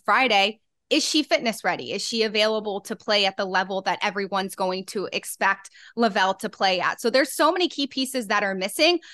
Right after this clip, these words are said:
but then there's these key pieces that Vlatko has decided to bring down under that are still de-, dealing with some injuries. You can add Julie Ertz to that mix, who's a key midfielder throughout her career, but she's also dealing with some injuries, and she's a player who can slide into the back line in that center back role, who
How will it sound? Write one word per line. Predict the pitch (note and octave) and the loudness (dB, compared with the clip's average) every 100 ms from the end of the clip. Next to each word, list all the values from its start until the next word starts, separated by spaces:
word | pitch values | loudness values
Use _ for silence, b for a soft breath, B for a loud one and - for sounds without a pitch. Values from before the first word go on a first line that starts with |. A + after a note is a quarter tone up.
| B | B
but | B3+ B3+ | 0 2
then | D4+ | 4
there's | F4+ E4+ | 4 2
these | E4 D#4+ | 0 0
key | D4+ C#4+ | 0 0
pieces | C4 C4 A#3+ G3+ | -2 0 0 0
that | G#3 F#3+ | 0 0
Vlatko | F#3+ G3 G#3 G#3 G#3+ | 2 0 2 -2 0
has | G#3 F#3+ | 0 0
decided | F#3+ G3+ A3 A#3+ A#3 F#3+ | -4 -2 2 2 0 -6
to | - | -8
bring | G3 F#3+ F3+ | -6 -6 -4
down | G3 F3+ | -2 -2
under | - F#3 F3 F#3 b b _ | 0 -4 -4 -6 b b _
that | A3+ | 0
are | A#3+ | 0
still | A#3+ - C4+ | 0 0 2
de-, | B3+ A3 - | 2 -2 -4
dealing | G#3+ G3 F#3 | -4 -4 -4
with | F#3+ | -6
some | - F#3 | -6 -6
injuries. | F3+ F#3+ F3+ F3+ | -8 -8 -10 -10
You | G#3 | -8
can | A3 | -2
add | G3 G#3 G3+ b b | 0 0 0 b b
Julie | - B3+ C4+ | -2 0 2
Ertz | D4 C#4 - | 2 0 -2
to | G3+ | 0
that | F#3+ | 0
mix, | - F3+ - | 0 -6 -8
who's | - G3+ - | -10 -10 -4
a | G#3 | -4
key | G3+ - A3 | -4 -6 -4
midfielder | G3+ G#3 A#3 G#3+ A#3 B3 B3 | -2 -4 -4 -2 0 -2 -4
throughout | - G3 F#3+ F3+ - | -4 2 4 2 -2
her | - B3+ | 0 0
career, | B3+ D4 C#4 C#4+ D#4+ | 2 -2 0 2 2
but | A#3 G3+ - b - | 0 -2 -4 b -8
she's | A3+ G#3+ | -2 2
also | G#3+ G#3+ G#3+ | 2 2 -4
dealing | G3+ G#3 G3+ G#3 | -2 -2 -2 -4
with | G3+ | -6
some | - G3 G3 | -4 -4 -4
injuries, | G3+ G3 F#3+ F#3 | -4 -4 -4 -4
and | F#3 F#3 | -6 -4
she's | B3+ B3+ | -2 -2
a | |
player | B3 A3 G#3 G3+ | -2 0 0 0
who | G3 | -4
can | G3 G3+ | -10 -10
slide | - G3 F#3+ G3 | -2 2 2 0
into | G3 G3 G#3+ | -4 -6 -6
the | F#3+ | -2
back | F3+ F3+ - | 0 0 0
line | F#3+ F3+ F3+ | -2 0 -2
in | F3+ | -2
that | E3+ - | -4 -4
center | A#3 G#3+ | -4 -2
back | F#3+ F3 F3+ | 2 2 2
role, | F#3 F3+ F#3+ | -2 -4 -2
who | G3 F#3 | -4 -6